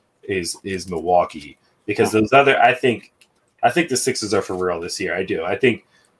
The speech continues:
Speaker 1: I think we're, I think we're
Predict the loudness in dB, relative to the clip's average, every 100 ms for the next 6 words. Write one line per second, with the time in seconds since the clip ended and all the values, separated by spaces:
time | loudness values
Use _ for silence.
0 | 0 2 2 0 -4 -20 _ 0 6 6
1 | 6 2 0 _ _ _ _ _ _ -2
2 | 0 2 2 0